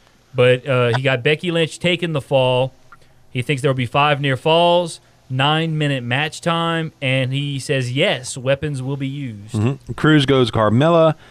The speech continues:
Speaker 2: pin, Becky takes the fall, seven near falls, thirteen-minute match time, and yes, weapons will be used.
Speaker 1: Did anybody pick Charlotte?
Speaker 2: No.
Speaker 1: Nobody picked Charlotte.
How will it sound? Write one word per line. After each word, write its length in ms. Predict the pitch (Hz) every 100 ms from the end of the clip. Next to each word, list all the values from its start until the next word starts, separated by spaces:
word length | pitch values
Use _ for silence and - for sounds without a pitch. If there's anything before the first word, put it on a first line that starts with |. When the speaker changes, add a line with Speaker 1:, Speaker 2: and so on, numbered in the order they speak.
| - _
Speaker 2:
pin, 480 | - 156 156 151 151 -
Becky 300 | 117 143 151
takes 260 | 151 143 -
the 80 |
fall, 420 | 117 135 123 123 123 - - _
seven 440 | - - 175 170 151
near 180 | 147
falls, 420 | 135 135 120 120 -
thirteen-minute 640 | 156 160 - 156 143 139
match 300 | 117 117 110
time, 280 | - 113 110
and 120 | 98
yes, 260 | 104 95 -
weapons 300 | 98 98 87
will 100 | 92
be 100 | 87
used. 340 | 85 82 -
Speaker 1:
Did 100 | 156
anybody 380 | 180 220 254 262
pick 180 | 247 233
Charlotte? 460 | - 214 226 240 - _ - _ _ - _ _
Speaker 2:
No. 320 | 101 117 101 - _
Speaker 1:
Nobody 480 | 147 139 139 165 165
picked 160 | 175
Charlotte. 400 | - 156 120 107